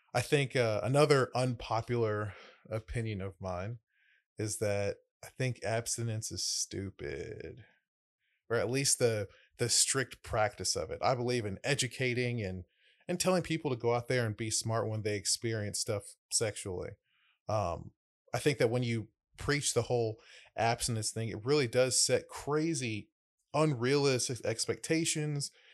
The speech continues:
and there's almost never, um, an agreeance between the two people, especially if one is a virgin and the other person isn't. Nowadays, I,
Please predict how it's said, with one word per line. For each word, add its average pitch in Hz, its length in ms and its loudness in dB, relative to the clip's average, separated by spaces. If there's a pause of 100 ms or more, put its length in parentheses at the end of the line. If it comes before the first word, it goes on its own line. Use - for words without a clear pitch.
(160)
and 101 500 -2 (220)
there's 110 280 0
almost 143 460 0
never, 113 720 0 (480)
um, 95 520 -2 (500)
an 131 100 0
agreeance 127 540 2
between 113 340 -2
the 92 60 -6
two 101 240 -8
people, 90 440 -10 (300)
especially 135 540 4
if 110 120 0
one 117 300 -2
is 104 340 -2
a 110 140 -2
virgin 107 600 0
and 104 260 -4
the 110 120 0
other 117 180 2
person 107 440 -4
isn't. 95 320 -6 (400)
Nowadays, 110 480 4
I, 170 200 6